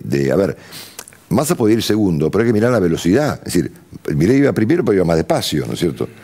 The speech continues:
Si el segundo va atrás, pero va más rápido, y tiene todo este sistema. A ver, mi-, Massa ha tenido, ha fi-, ha tenido la campaña electoral más cara de la historia de la política occidental.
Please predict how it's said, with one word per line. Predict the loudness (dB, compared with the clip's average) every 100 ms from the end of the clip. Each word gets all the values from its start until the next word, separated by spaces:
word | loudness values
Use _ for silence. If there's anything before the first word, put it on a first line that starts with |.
| -20 -20 -8
Si | -2
el | 0
segundo | 2 2 2 2 0
va | -2
atrás, | 0 0 -2
pero | -2 0
va | 2
más | 2
rápido, | 2 2 0 0 -2 -12 -20 -20 -20 -12 -2
y | 0
tiene | 2 0
todo | 0
este | -2 -2
sistema. | -2 -2 0 0
A | 2
ver, | 0 -4 -20 -10
mi-, | -2 -2 0
Massa | -2 0 -2
ha | -2
tenido, | -2 0 2 0 0 -4
ha |
fi-, | -4 -2
ha | -2
tenido | -2 0 0
la | 0
campaña | -2 -4 -4 -2 -4 -4 -12 -20 -20 -8
electoral | -2 -2 0 0 -2 -4 -4
más | -2 -2 -4 -6
cara | -2 0
de | 0
la | 0
historia | -4 -6 -4 -2 0 0
de |
la | 0
política | 0 -2 0 -2
occidental. | -2 0 0 -2 -2 -4 -4 -6